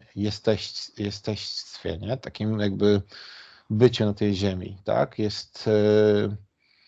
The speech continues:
taką istotą, która, e, potrafi oczyścić,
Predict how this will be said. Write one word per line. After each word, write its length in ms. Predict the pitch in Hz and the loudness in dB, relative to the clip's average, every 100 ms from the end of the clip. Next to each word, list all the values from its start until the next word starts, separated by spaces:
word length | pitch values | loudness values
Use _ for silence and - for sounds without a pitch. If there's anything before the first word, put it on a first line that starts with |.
| _ - - _ _ _ _ _ _ | _ -20 -20 _ _ _ _ _ _
taką 340 | - 113 120 117 | -4 -2 0 -2
istotą, 920 | 120 110 - - - 131 131 131 120 | -4 -10 -10 -8 2 4 4 2 0
która, 840 | - - 107 107 110 107 107 107 - - | -4 -8 -4 4 6 8 6 2 -2 -10
e, 60 | 107 104 104 104 107 104 104 104 101 101 104 101 101 107 107 107 95 - - - _ _ | -6 -4 -4 -4 -4 -4 -4 -4 -6 -6 -6 -6 -6 -6 -6 -6 -6 -10 -14 -20 _ _
potrafi 1000 | - 113 - - 120 135 135 - 123 123 | -2 -2 -2 2 6 6 4 -4 -6 -4
oczyścić, 1500 | 120 107 - - 131 123 - - 107 104 101 - - - - | -4 -6 -6 -2 -2 -2 -8 -8 -6 -8 -8 -10 -8 -8 -8